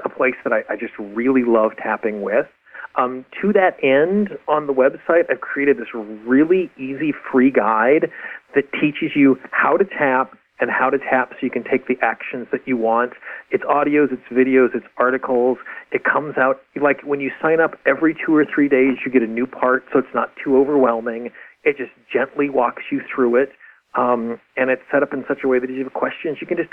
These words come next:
ask me directly. I, I love getting emails because it helps me to create better, more effective resources, because when people are asking me questions about the resources, it's showing me the blind spots and how I haven't constructed them as well as they could be constructed. And it's just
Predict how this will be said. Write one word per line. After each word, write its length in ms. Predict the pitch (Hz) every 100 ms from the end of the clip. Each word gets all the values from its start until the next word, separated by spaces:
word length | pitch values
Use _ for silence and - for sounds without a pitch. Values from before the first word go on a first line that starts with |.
| -
ask 240 | 131 -
me 120 | 170
directly. 560 | 160 123 131 - 110 -
I, 140 | 110 127
I 100 | 120
love 260 | 120 123 139
getting 200 | 156 139
emails 480 | 139 143 120 107 107 -
because 400 | 127 131 120 113 - - - - -
it 200 | 139 131
helps 300 | - 151 151 -
me 140 | 147 135 -
to 180 | 131 127 - -
create 440 | - 147 151 151
better, 220 | 147 139 135
more 260 | 123 123
effective 380 | 117 127 - 107
resources, 640 | 110 117 - 165 160 208 -
because 240 | 143 - -
when 80 | 123
people 280 | 190 196
are 100 | 160
asking 380 | 143 135 - 151
me 80 | 139
questions 480 | - 151 - 160 139
about 200 | 139 131
the 60 | 131
resources, 580 | 123 - 127 110 131 - - - -
it's 100 | 135 -
showing 220 | 151 156
me 80 | 156
the 100 | 139
blind 360 | 131 127 123 -
spots 300 | 123 113 -
and 80 | 110
how 220 | 123 123
I 60 |
haven't 260 | 113 120 117
constructed 480 | 117 - 117 - 120
them 160 | 110
as 60 | 104
well 240 | 110 107 107
as 80 | 104
they 100 | 104
could 180 | - 101
be 80 | 107
constructed. 600 | - 98 107 - 196 208 202 - - - 156
And 100 | 170
it's 80 |
just 140 | 202